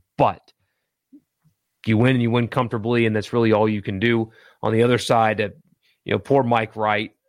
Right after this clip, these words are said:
I mean, it's, it looks like the team around him's in slow motion. Um, State sacked him three times, which is a good number, but held Vanderbilt to half a yard per carry. One half of a yard per carry,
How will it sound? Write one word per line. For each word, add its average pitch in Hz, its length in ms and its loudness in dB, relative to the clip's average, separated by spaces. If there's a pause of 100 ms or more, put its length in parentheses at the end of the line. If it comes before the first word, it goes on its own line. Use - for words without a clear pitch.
(140)
I 98 120 -12
mean, 104 200 -10
it's, 127 200 -6
it 135 280 0
looks 151 220 0
like 117 100 -2
the 107 80 -12
team 123 220 -4
around 110 280 0
him's 107 220 -8
in 104 80 -8
slow 107 260 -2
motion. 107 500 -2 (640)
Um, 104 460 -6 (500)
State 139 320 -2
sacked 123 280 -2
him 127 120 -6
three 127 180 -6
times, 117 380 -4
which 113 160 -12
is 104 100 -12
a 110 40 -6
good 107 200 -2
number, 110 380 0 (440)
but 117 140 -2
held 120 240 -2
Vanderbilt 123 520 -2
to 107 420 -2
half 143 500 -4
a 113 100 -8
yard 117 600 0
per 110 160 -4
carry. 98 560 -4 (160)
One 151 320 0
half 147 420 -4
of 120 200 -10
a 117 100 -2
yard 120 480 -2
per 113 160 -4
carry, 107 560 -2